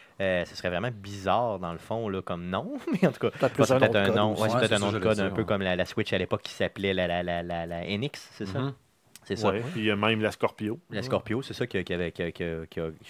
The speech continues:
Speaker 1: même changé de nom, là, pour la Xbox One X. Donc, euh, bon, tu sais, euh, mais honnêtement, si Google se lançait dans le, la console de jeu, et n'importe,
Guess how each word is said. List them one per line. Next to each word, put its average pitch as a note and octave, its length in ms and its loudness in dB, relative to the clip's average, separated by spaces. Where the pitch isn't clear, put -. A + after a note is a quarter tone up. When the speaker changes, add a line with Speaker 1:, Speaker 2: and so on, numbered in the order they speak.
Speaker 1:
même E2+ 140 -6
changé F2+ 260 -2
de E2+ 60 -6
nom, F#2 220 -2
là, F2 80 0
pour E2 200 -6
la E2 120 -4
Xbox E2 360 -8
One E2+ 280 -6
X. - 340 -6
Donc, G2+ 240 2
euh, F#2+ 400 4
bon, F#2 180 0
tu - 60 -20
sais, G2 280 0
euh, C#2 220 -4
mais G#2 180 -2
honnêtement, C3 320 -2
si - 200 -6
Google C#3 480 2
se - 160 -8
lançait A2+ 600 -2
dans F#2+ 400 0
le, F2+ 280 0
la F#2+ 120 2
console A#2 400 -2
de G#2 120 2
jeu, G2+ 120 0
et F2+ 40 0
n'importe, A2+ 340 -4